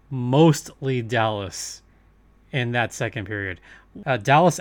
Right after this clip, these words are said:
outshot Tampa thirteen to ten in that period,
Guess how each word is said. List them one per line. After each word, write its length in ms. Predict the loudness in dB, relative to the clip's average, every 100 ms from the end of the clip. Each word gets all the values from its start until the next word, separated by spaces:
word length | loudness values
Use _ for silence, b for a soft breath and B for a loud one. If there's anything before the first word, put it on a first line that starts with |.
| 0
outshot 400 | 0 0 -2 -2
Tampa 360 | -2 -2 -4
thirteen 520 | -2 -2 -2 -2 -2
to 80 | -2
ten 400 | -4 -4 -4 -4 b b b b b _ _
in 280 | 0 2 2
that 200 | 2 0
period, 460 | -2 -4 -2 -4